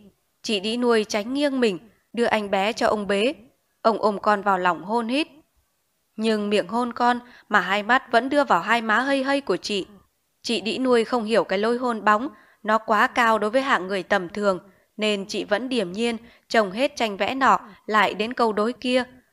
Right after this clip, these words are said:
Rồi thừa lúc vô tình, ông đặt anh bé vào lòng chị và tủm tỉm cười đắc chí.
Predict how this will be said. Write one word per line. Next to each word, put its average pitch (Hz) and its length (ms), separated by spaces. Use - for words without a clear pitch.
Rồi 196 400
thừa 202 160
lúc 262 220
vô 247 140
tình, 214 300
ông 220 180
đặt 202 200
anh 214 200
bé 220 160
vào 254 140
lòng 185 260
chị 202 240
và 202 240
tủm 202 280
tỉm 185 360
cười 185 200
đắc 226 200
chí. 220 300